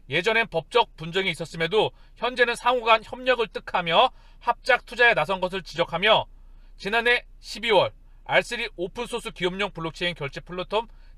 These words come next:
디엘, 여기에 결제 화포로 리플을 선택한 사실을 강조했다. 정말 큰 중요한 의미를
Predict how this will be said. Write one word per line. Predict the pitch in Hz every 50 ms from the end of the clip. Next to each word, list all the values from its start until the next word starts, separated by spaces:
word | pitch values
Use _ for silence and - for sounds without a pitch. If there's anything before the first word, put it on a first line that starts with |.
| - -
디엘, | - 196 220 220 170 123 - - - - - - - - - -
여기에 | 131 151 175 175 202 208 220 254 262 - - - - - -
결제 | - 170 175 202 196 - 233 233
화포로 | 226 214 - 196 202 233 254 262 - - - - -
리플을 | - 147 196 247 214 - - 254 247 247 247 262 294 285 - - - - -
선택한 | - - 240 262 262 254 247 - 233 220 196
사실을 | - 247 247 240 - 240 247 262 277 277 - - - - - -
강조했다. | - - 147 160 160 147 147 123 - - 104 95 - - - - - - - - - - - - -
정말 | - - - 143 170 196 220 240 247 247 240
큰 | - - - 247 254 240 247 269 - - - - _ _
중요한 | - - 165 170 175 175 175 175 175 - - -
의미를 | 147 147 151 147 135 147 165 190